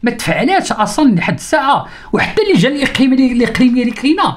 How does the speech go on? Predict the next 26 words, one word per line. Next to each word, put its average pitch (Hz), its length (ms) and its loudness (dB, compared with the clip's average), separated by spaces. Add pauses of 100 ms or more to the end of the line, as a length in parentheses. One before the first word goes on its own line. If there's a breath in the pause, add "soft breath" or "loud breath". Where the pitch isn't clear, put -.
الموارد 226 480 2
البشريه 202 380 0
ديالها 240 220 0
ضعيفه، 262 480 0 (280 loud breath)
ماشي 175 200 2
ضعيفه 262 300 -2
من 240 120 -2
حيث 240 220 0
الكفاءه، 277 560 0 (200 loud breath)
وان 240 240 2
ضعيفه 175 320 -2
من 202 80 0
حيث - 200 0
العدد. 240 420 0 (360 loud breath)
ما 240 80 4
يمكنش 302 320 0
مثلًا 294 160 2
نعطيك 170 320 0
على 247 120 2
سبيل 208 320 2
المثال، 233 360 0
مثلًا 320 180 2
كتلقى 277 300 0
مثلًا 285 240 2
ولايه 262 360 2
اكادير 151 400 0